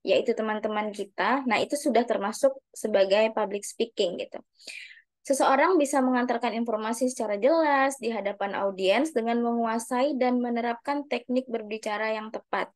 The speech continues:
Nah, jadi situasinya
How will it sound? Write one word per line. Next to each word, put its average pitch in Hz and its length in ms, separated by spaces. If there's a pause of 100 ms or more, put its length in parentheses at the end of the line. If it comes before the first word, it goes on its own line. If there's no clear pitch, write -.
(140)
Nah, - 160 (800)
jadi 254 380 (180)
situasinya 254 880